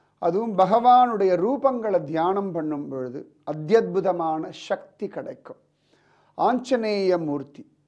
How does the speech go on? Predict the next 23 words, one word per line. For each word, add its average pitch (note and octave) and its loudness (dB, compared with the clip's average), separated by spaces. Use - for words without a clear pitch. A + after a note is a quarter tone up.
அப்பேற்பட்ட G3+ 0
ஒரு F#3+ 4
பலவான், C#3 -2
"ஜெய் F3 4
பஜ்ரங் F3+ 0
பலி" G#3 0
அப்படின்னு C3+ -6
கொண்டாடுவோம். C#3 -2
அந்த C#3 -4
ஆஞ்சநேய A3+ 2
மூர்த்திக்கு F#3+ -2
அப்படி B3+ 0
ஒரு A3 4
சக்தி A3+ -8
உண்டு. F3 -6
எப்பேற்பட்ட G3+ 2
சக்தின்னா, G3 -6
உடம்ப F#3+ 2
பெருசாக்குற F#3 -4
சக்தி, D3+ -12
உடம்ப D#3 -2
சுருக்கிக்கிற F#3 -6
சக்தி, - -14